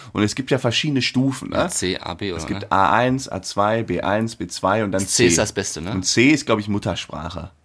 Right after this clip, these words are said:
Speaker 2: Ja.
Speaker 1: Und B zwei ist fortgeschritten,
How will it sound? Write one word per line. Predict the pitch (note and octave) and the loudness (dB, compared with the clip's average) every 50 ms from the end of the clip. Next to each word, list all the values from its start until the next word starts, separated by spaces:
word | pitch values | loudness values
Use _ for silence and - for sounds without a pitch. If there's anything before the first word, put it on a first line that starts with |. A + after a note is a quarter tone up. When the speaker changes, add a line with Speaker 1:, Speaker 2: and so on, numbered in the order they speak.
| _ _ | _ _
Speaker 2:
Ja. | - F#2+ F#2 - - - _ - | 0 0 0 -2 -6 -20 _ -4
Speaker 1:
Und | - G2+ G2+ G2+ G2+ - - - | -2 0 0 0 0 -4 -8 -12
B | - F#2 G#2 G#2+ A#2 B2 C3 | -4 2 2 4 4 4 2
zwei | - - - - G2+ G#2+ B2+ C3+ | -2 -2 2 4 4 4 4 4
ist | - - - - | 2 0 -2 0
fortgeschritten, | - A#2 A2+ A#2 A#2 - A#2+ - - - G#2+ G#2+ - - G#2 G#2 G2+ G2+ G2+ F#2+ | 2 4 4 4 2 -4 -4 -4 -2 0 -2 -2 0 0 0 0 0 0 -2 -4